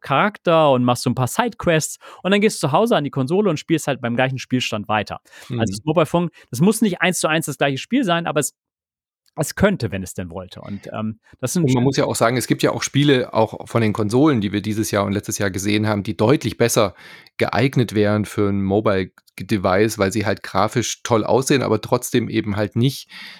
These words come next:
Speaker 2: so eine krasse Leistung jetzt auch fordern, wie sie halt Resident Evil oder Death Stranding oder sowas einfordern. Ja?
Speaker 1: Ja.
Speaker 2: Also das wäre sicherlich so, ich, ich denke an so Sachen wie Hi-Fi Rush zum Beispiel, ja?
Speaker 1: Mhm.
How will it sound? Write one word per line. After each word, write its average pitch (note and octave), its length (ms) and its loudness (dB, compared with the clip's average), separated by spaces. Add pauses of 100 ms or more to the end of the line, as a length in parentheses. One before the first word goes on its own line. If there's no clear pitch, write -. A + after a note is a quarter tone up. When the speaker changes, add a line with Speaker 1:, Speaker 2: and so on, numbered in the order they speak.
(120)
Speaker 2:
so A#2 260 2
eine F#3+ 120 4
krasse - 320 -2
Leistung G#2+ 400 2
jetzt G#2 120 -4
auch - 140 -4
fordern, G#2+ 460 2
wie G2 80 -2
sie G2 160 0
halt F#2+ 160 -2
Resident F#2+ 320 -2
Evil G#2 200 0
oder F#2+ 160 2
Death F#2 160 -2
Stranding A2 460 2
oder E2+ 140 -4
sowas E2 240 -6
einfordern. F#2 720 -2
Ja? G#2 180 2
Speaker 1:
Ja. A2 80 0
Speaker 2:
Also G2+ 160 2
das G2 260 0
wäre G#2 160 4
sicherlich A2 360 0
so, - 80 -4
ich, - 160 -8 (100)
ich A2+ 100 -16
denke B2 200 4
an A2 40 2
so A2 80 2
Sachen A2 240 2
wie G#2+ 120 2
Hi-Fi A2+ 300 2
Rush F#2 280 -2
zum G2 160 -12
Beispiel, F#2+ 380 -6
ja? A2+ 100 4
Speaker 1:
Mhm. D4+ 120 -8